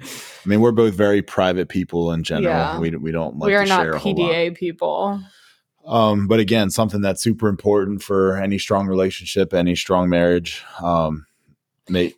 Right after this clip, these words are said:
Speaker 1: make time to be romantic, make time for, for all the things.
Speaker 2: Yeah. No, I'm actually curious about your thought on this,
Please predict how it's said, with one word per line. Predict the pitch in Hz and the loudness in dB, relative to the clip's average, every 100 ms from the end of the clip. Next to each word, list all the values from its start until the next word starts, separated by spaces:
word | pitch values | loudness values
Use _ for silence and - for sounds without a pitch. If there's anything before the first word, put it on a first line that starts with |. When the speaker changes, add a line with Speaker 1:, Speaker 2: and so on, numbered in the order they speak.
| - | -2
Speaker 1:
make | 90 87 | -2 -2
time | - 92 95 92 | -2 0 2 0
to | 90 | -2
be | 90 | 0
romantic, | 95 92 87 85 90 101 95 | 2 2 2 2 0 -2 -2
make | 90 87 | -2 -2
time | - 85 85 87 | -4 -4 -2 -2
for, | 85 85 85 85 85 82 _ _ _ _ | -2 -2 2 2 0 -6 _ _ _ _
for | - 90 | -6 -2
all | 85 | -2
the | 82 | -4
things. | - 92 85 76 | -8 -8 -8 -6
Speaker 2:
Yeah. | 220 208 170 180 | -2 0 -2 -4
No, | 214 214 | 0 0
I'm | - 226 | 2 2
actually | 233 233 311 | 0 -2 -4
curious | 247 214 196 196 | -2 0 0 0
about | 175 170 | -2 -2
your | 185 | -2
thought | 185 170 | -4 -6
on | 170 | -6
this, | 170 170 190 - - | -6 -8 -8 -12 -14